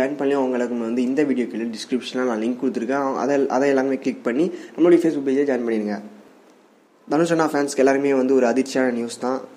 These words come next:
ஆனா இந்த நியூஸ் வந்து இன்னும் அதிகாரபூர்வமா சொல்லல. எங்க பார்த்தாலும் வந்து இதை பத்தி தான் பேசிட்டே இருக்காங்க. தனுஷ் அண்ணா பார்த்தீங்கன்னா, தமிழ் சினிமாவிலேயே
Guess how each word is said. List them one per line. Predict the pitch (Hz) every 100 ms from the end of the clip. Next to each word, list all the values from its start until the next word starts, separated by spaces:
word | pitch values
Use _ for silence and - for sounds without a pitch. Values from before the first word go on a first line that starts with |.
| - - - - - -
ஆனா | 135 143 139
இந்த | 135
நியூஸ் | 143 135 135
வந்து | 135
இன்னும் | 135 135 123
அதிகாரபூர்வமா | 131 131 123 120 127 120
சொல்லல. | 117 117 135 - - - - - - - - - 139
எங்க | 156 156
பார்த்தாலும் | 151 151 139
வந்து | 139 139
இதை | 131
பத்தி | 123 135
தான் | 131
பேசிட்டே | 131 - 131
இருக்காங்க. | 123 113 123 123 - - - - - - - _ _ _ - _ _ _ _ _ _ _
தனுஷ் | 156 180
அண்ணா | 165 156
பார்த்தீங்கன்னா, | 143 135 147 139
தமிழ் | 143 147
சினிமாவிலேயே | 135 139 135